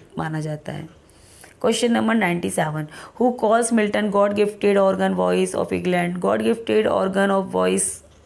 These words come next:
God gifted organ voice of England किसने कहा है मिल्टन को?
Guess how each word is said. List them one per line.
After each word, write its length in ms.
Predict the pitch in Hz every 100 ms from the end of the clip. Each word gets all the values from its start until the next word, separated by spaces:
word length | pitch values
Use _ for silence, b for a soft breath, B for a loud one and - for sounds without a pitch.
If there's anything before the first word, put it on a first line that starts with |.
| - B B B 175
God 240 | 202 214
gifted 480 | 202 208 208 208 214
organ 400 | - 190 196 214 202
voice 280 | 185 190
of 140 | 190 190
England 420 | - 180 185 202 -
किसने 300 | 226 208 220
कहा 300 | 208 202 185
है 80 | 185
मिल्टन 340 | 180 170 170
को? 240 | 170 165